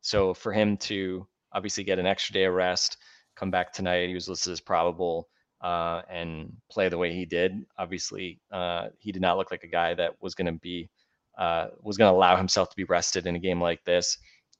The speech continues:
I have to think he's gonna play on Thursday. And I think probably the more interesting question is, like, do they try to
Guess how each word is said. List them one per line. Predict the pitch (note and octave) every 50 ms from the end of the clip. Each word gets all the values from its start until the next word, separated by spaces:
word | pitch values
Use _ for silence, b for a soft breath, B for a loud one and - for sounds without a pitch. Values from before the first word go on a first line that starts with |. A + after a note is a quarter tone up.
| _ _ _ _ _ _ _ -
I | -
have | G2+ G2+ F#2 -
to | F#2
think | - F#2+ E2+
he's | F2 E2
gonna | F2 E2 D#2
play | - - - E2+ E2 D#2+ E2+
on | C#2 D2 E2 E2 D#2+
Thursday. | - F2 F2 F#2 F#2 F#2 G2+ G2+ G2+ G#2 G#2 - B B B B -
And | - F#2+
I |
think | F#2 F#2 -
probably | A2 G2+ F#2+
the | F#2 F2
more | E2+ E2+ F#2
interesting | G#2 - - F2+
question | - F2+ E2+ - - F2 E2
is, | D#2+ -
like, | E2+ D#2+ D2+
do | - F#2
they | E2+ F2 E2+
try | - - G#2+ F#2 E2+ E2+
to | E2 E2 D#2+ E2